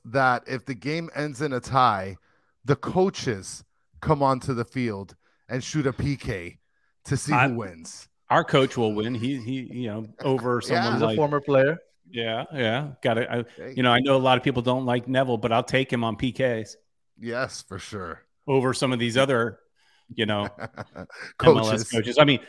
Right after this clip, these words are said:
Speaker 2: you know, R-, you know, R I P Sh-, uh, Ziggy Schmid, but that dude had, like, you know, a basketball under his shirt.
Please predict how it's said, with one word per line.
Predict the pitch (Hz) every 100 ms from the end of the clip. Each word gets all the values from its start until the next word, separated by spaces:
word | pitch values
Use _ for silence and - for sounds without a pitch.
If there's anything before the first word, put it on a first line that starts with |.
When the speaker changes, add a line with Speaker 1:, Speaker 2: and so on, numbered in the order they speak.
| - _ _ _ _ _ _ _ _ _ _ _
Speaker 2:
you | -
know, | 127
R-, | 123 147 -
you | 151
know, | 107 107 - -
R | 127 123
I |
P | 120 135 127 117 127
Sh-, | - - 139 - 120 -
uh, | 135 117
Ziggy | 104 135 113 104
Schmid, | 151 135 104 95
but | 110 101
that | 123 123 -
dude | 120 107
had, | 107 98 98 -
like, | 110 92 90 _
you | -
know, | 101 80
a | 82
basketball | 113 113 - 98 92 92
under | 95 90
his | 90 90
shirt. | - 82